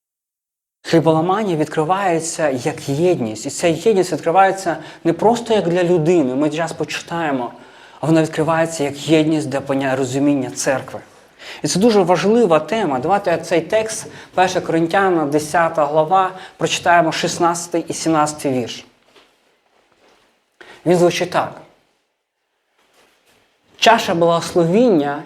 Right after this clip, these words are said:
яку благословляємо, хіба не є вона спільністю в Христовій крові? Хліб, який лам-, ломимо, хіба не є він спільністю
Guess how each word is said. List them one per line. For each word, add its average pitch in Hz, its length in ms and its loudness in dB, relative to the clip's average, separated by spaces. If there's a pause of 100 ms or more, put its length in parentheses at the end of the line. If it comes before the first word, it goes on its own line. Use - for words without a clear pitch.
яку 175 400 4
благословляємо, 170 1080 0
хіба 185 420 2
не 175 160 4
є 175 340 4
вона 180 420 2
спільністю 208 1200 2 (360)
в - 80 -20
Христовій 175 540 2
крові? 170 480 -4 (1600)
Хліб, 233 360 6
який 156 300 2
лам-, 180 320 2 (120)
ломимо, 156 680 2
хіба 190 400 2
не 185 160 2
є 190 380 6
він 185 200 0
спільністю 196 1000 2